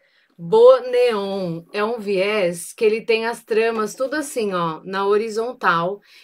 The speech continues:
Ele é ideal pra fazer fechamento interno e fecha-, e acabamentos externos também, tá? Eu vou usar essa corzinha aqui, que é o Tiffany, ó, porque as, as corujinhas, ó, elas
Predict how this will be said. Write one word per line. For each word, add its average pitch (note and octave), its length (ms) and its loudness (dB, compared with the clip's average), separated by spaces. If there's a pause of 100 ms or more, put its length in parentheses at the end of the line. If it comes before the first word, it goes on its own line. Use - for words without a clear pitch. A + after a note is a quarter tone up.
Ele C#4 160 -2
é D#4+ 100 0
ideal B3+ 380 4
pra B3+ 120 0
fazer A#3+ 320 0
fechamento G#3+ 580 -4
interno B3 500 -4
e C#4 40 -4
fecha-, C#4+ 340 -8
e C4+ 340 2
acabamentos C4+ 580 0
externos B3+ 480 -4
também, C#4 380 -2 (480)
tá? G3 300 -4
Eu G3+ 80 -4
vou A#3+ 180 -2
usar A3+ 400 0
essa C4 440 -2
corzinha G#3 480 -4
aqui, F3 160 -14
que F#3+ 80 -8
é G3 60 0
o F3+ 80 -4
Tiffany, F#3+ 540 -8
ó, E3+ 80 -2
porque G#3 460 -4 (540)
as, G3 500 -2
as G3+ 300 -2
corujinhas, A3 720 -2
ó, F3 260 -2 (340)
elas G3 540 -6